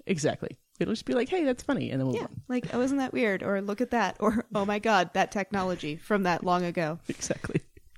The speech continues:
Speaker 1: But it won't distract from the story. It'll just, you know.
Speaker 2: No, never. And if it ever does,
Speaker 1: Let us know.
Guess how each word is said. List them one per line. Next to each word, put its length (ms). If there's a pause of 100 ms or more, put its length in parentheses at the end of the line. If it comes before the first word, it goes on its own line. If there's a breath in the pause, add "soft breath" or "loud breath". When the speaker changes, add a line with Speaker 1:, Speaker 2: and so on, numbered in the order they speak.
(420 loud breath)
Speaker 1:
But 100
it 80
won't 140
distract 280
from 100
the 100
story. 320
It'll 140
just, 280
you 80
know. 80 (480)
Speaker 2:
No, 60
never. 280 (120)
And 100
if 140
it 100
ever 220
does, 460 (220)
Speaker 1:
Let 140
us 140
know. 180